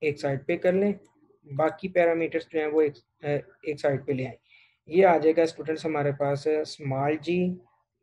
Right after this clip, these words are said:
divided by, अब ये देखें students, ये इस side पे ये capital R four pi, आ,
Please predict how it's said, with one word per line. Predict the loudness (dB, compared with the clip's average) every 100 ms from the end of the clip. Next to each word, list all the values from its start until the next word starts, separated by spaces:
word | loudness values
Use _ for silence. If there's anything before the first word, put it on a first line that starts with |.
| _ _ _ _ -8
divided | 0 2 2 0
by, | 2 2
अब | 2 4
ये | 4
देखें | 4 2 0
students, | -2 -2 -2 -4 -8
ये | -2 -2
इस | 0 0 2
side | 0 0
पे | 0
ये | 2 2
capital | 0 -2 0 0
R | 0 0
four | 0 -2 2
pi, | 2 2
आ, | 0